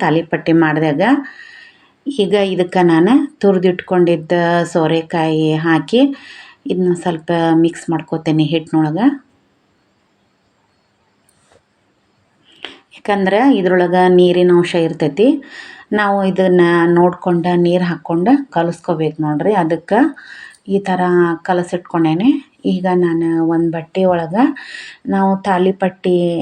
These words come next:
ಯಾವ ರೀತಿ ತಡ್ತೇವಲ್ಲ ಆ ಥರ ಮಾಡ್ಕೊಂಡು, ತಿಳು ಬೇಕಂದ್ರೆ ತಿಳು, ದಪ್ಪ ಬೇಕಂದ್ರೆ ದಪ್ಪಗೆ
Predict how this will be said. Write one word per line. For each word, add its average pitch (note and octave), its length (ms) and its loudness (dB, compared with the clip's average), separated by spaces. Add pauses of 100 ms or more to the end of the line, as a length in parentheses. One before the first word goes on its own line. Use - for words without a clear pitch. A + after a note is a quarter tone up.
(100)
ಯಾವ F#3 200 0 (420)
ರೀತಿ F3+ 300 0
ತಡ್ತೇವಲ್ಲ E3+ 600 -4
ಆ D#3+ 140 -4
ಥರ F3 300 -2
ಮಾಡ್ಕೊಂಡು, E3+ 880 -2
ತಿಳು F#3+ 260 4
ಬೇಕಂದ್ರೆ E3+ 500 0
ತಿಳು, F3 360 0 (720)
ದಪ್ಪ G3+ 240 -4
ಬೇಕಂದ್ರೆ F3 680 -2
ದಪ್ಪಗೆ F3 460 -2